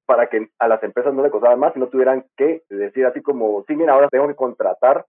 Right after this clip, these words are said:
el doble de personas porque ya no puedo hacer lo que antes hacía porque tengo menos tiempo".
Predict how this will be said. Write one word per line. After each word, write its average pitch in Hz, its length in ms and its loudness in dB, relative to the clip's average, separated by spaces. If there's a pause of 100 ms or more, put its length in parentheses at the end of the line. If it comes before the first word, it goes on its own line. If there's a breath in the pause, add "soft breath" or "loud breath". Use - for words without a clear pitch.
el 135 140 0
doble 165 240 4
de 165 60 4
personas 165 340 0
porque 123 240 -4
ya 110 80 4
no 127 120 -2
puedo 139 220 6
hacer 131 200 2
lo 123 100 2
que - 80 2
antes 127 220 -2
hacía 180 340 2
porque - 240 -6
tengo 120 240 -6
menos 117 260 -6
tiempo". 196 440 -4